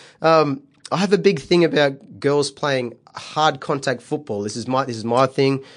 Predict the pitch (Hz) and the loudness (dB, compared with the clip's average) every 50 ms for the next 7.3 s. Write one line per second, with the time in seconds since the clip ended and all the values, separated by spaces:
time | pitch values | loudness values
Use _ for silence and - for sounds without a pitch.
0 | - _ _ - - - - - 65 95 101 107 117 120 113 127 123 127 117 113 | -20 _ _ -16 -12 -10 -10 -10 -8 -6 -4 -4 -2 0 0 2 2 2 0 -2
1 | - 123 127 131 120 120 - _ _ _ _ _ _ 107 107 113 - - - 127 | -4 -4 -4 -4 -4 -6 -12 _ _ _ _ _ _ -6 -6 -6 -4 -2 -2 -2
2 | 127 135 139 151 170 156 147 143 - - - 156 147 135 131 135 - - - - | 0 2 2 2 2 2 0 -4 -4 0 0 0 2 2 0 -2 -4 -10 -16 -20
3 | _ _ _ _ - 135 120 - 113 - 123 113 135 160 151 143 131 127 - - | _ _ _ _ -4 -4 -4 -2 -4 -4 -4 -4 -4 -4 -4 -4 -6 -6 -6 -6
4 | 160 156 - 123 117 - - 117 117 120 113 113 110 110 113 113 - 117 - - | -6 -6 -6 -8 -6 -6 -4 -4 -4 -4 -4 -4 -4 -4 -4 -6 -6 -8 -8 -6
5 | 120 120 110 107 101 - 120 117 107 98 92 - - - 117 117 - 117 - - | -4 -4 -4 -4 -2 0 0 0 0 -2 -6 -8 -8 -8 -6 -6 -8 -10 -10 -12
6 | 123 - 120 117 113 113 117 113 110 117 117 113 101 95 - - 95 104 95 98 | -12 -8 -6 -6 -4 -4 -6 -6 -6 -4 -4 -6 -6 -8 -12 -14 -16 -12 -12 -12
7 | - - 123 120 - _ | -12 -10 -12 -14 -14 _